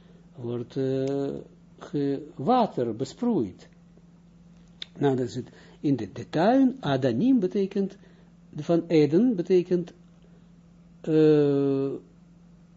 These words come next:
hoe zeg je dat? Eh,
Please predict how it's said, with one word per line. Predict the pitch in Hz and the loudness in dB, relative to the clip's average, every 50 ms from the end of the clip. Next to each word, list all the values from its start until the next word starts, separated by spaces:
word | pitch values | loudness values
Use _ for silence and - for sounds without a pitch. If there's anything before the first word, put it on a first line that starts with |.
| _ _ _ - - - - - - - - - - - - | _ _ _ -20 -20 -20 -20 -20 -20 -20 -20 -20 -20 -20 -18
hoe | - 147 | -14 -10
zeg | 131 139 139 | -8 -6 -6
je | 139 131 | -6 -6
dat? | 143 139 127 - - - - - - - - - - - - - - - - - - - - - _ - - - - - - - - - - - _ | -6 -8 -8 -10 -14 -20 -20 -20 -20 -20 -20 -20 -20 -20 -20 -20 -20 -20 -20 -20 -20 -20 -20 -20 _ -20 -20 -20 -20 -20 -20 -20 -20 -20 -20 -18 _
Eh, | - 143 139 135 135 131 127 131 | -8 -6 -4 -2 -2 -2 -4 -6